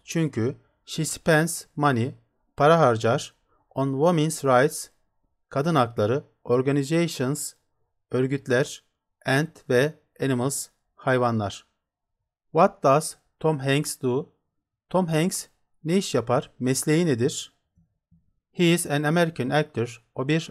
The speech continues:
Amerikalı aktördür. And a film director. Ve bir film yönetmenidir. What is Tom Hanks like? Tom Hanks nasıl biri? He is funny,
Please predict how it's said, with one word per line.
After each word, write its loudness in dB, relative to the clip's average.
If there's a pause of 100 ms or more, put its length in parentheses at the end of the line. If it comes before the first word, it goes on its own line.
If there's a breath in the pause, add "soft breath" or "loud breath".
Amerikalı -2
aktördür. 2
And 0 (180)
a -6
film -2
director. -4 (400)
Ve -4
bir 0
film -4
yönetmenidir. -6 (3250)
What 2
is 0 (140)
Tom 0
Hanks -2
like? 2 (480)
Tom 2
Hanks -2 (500)
nasıl -2
biri? 0 (160)
He 2
is 2
funny, 2